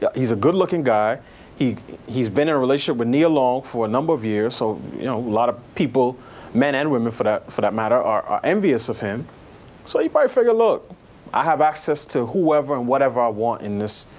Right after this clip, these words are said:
facility." But every once in a while, life will give you a gut check. And, and you may,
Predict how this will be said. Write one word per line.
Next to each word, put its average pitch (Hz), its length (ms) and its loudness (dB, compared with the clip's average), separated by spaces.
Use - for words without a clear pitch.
facility." 95 600 -4
But 127 60 2
every 165 180 2
once 175 220 0
in 170 60 -4
a 143 40 0
while, 135 220 2
life 139 240 2
will 135 80 -6
give 127 160 0
you 120 80 2
a 107 40 0
gut 151 220 2
check. - 280 -4
And, 110 260 -4
and 113 300 -2
you 139 160 2
may, 120 420 0